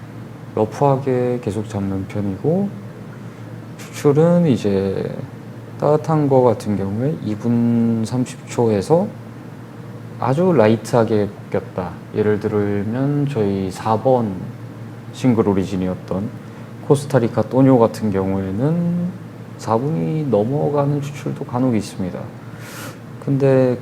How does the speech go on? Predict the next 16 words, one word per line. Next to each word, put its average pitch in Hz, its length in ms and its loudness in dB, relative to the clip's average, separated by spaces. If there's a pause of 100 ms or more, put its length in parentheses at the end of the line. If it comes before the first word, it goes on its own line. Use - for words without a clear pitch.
(120)
크게 - 460 2
문제라고 143 840 2
생각되지는 156 1200 0
않고요. 143 800 0 (240)
어, - 500 -6
아무래도 110 380 4
라이트하게 120 680 2
로스팅 113 400 -2
되다 110 220 6
보니까, 101 560 4 (760)
어, - 640 -6 (140)
원두의 113 400 4
기공 127 340 2
자체가 113 360 2
덜 113 260 2
열려서 107 580 4